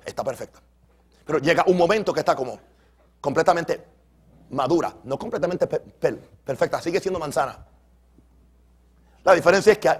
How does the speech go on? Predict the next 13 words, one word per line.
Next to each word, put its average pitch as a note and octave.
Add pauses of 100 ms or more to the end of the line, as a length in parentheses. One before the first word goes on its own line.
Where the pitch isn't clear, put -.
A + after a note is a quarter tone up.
(120)
que F3+
está -
ahora G3
madura. D3 (2500)
Entonces F3
nosotros G3
muchas G3
veces G3
tenemos F3+
ciertos F#3+
conceptos E3
de C#3
perfección. B2+